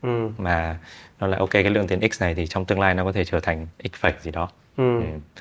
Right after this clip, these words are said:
Speaker 2: Bởi vì nó là cái cách mà mình suy nghĩ hàng ngày rồi. Thế nên là mình, mình sẽ luôn luôn có một chút cân đo đong đếm về chuyện là cái này nó có tạo ra được một cái lợi nhuận nhất định hay không.
Speaker 1: Ừ.
Speaker 2: Ừ. Nhưng mà em nghĩ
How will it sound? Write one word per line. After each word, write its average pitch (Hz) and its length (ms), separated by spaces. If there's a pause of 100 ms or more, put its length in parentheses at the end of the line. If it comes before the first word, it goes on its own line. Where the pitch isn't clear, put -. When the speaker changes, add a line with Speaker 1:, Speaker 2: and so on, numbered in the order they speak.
(400)
Speaker 2:
Bởi 90 60
vì 92 80
nó 104 80
là 120 100
cái 110 120
cách 156 200
mà 107 60
mình 87 160
suy 113 140
nghĩ 127 80
hàng 104 200
ngày 82 160
rồi. 76 160 (540)
Thế 95 120
nên 107 120
là 101 120
mình, 87 400
mình 87 140
sẽ - 120
luôn 110 220
luôn 107 240
có 104 60
một 101 140
chút - 160
cân 110 140
đo 104 120
đong 101 180
đếm 98 180
về 101 80
chuyện - 220
là 85 340 (440)
cái - 140
này 92 80
nó 87 100
có 95 180 (200)
tạo - 180
ra 95 80
được 92 100
một 87 100
cái 95 80
lợi 104 140
nhuận 104 140
nhất 110 120
định 117 100
hay 104 80
không. 107 180 (260)
Speaker 1:
Ừ. 117 380
Speaker 2:
Ừ. 92 60 (600)
Nhưng 127 140
mà 117 80
em 117 180
nghĩ 139 180